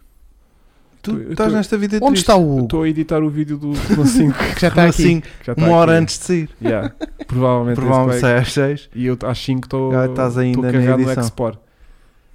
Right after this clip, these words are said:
Speaker 1: Ou então ainda a parar a câmara.
Speaker 2: Não, aí já era um bocadinho no limite. Ahm,
Speaker 1: Faz um direto.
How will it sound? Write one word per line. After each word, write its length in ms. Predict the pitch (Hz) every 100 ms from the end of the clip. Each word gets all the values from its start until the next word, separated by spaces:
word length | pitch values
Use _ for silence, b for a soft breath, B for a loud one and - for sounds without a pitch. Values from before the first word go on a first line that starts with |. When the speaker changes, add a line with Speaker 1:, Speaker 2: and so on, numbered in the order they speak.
| -
Speaker 1:
Ou 120 | 117
então 240 | 107 117
ainda 320 | 135 151 151 151 -
a 60 | 147
parar 340 | - 143 147
a 60 | 156
câmara. 400 | - 156 147 131 b b b b b _ -
Speaker 2:
Não, 240 | 107 92 92 -
aí 140 | 101
já 120 | 101
era 80 | 110
um 40 | 113
bocadinho 280 | 123 117 120
no 80 |
limite. 400 | 127 110 92 - - _ _ _ _ _ -
Ahm, 760 | 113 117 113 113 113 110 110 110
Speaker 1:
Faz 200 | - 185
um 180 | 170 139
direto. 520 | 117 95 95 -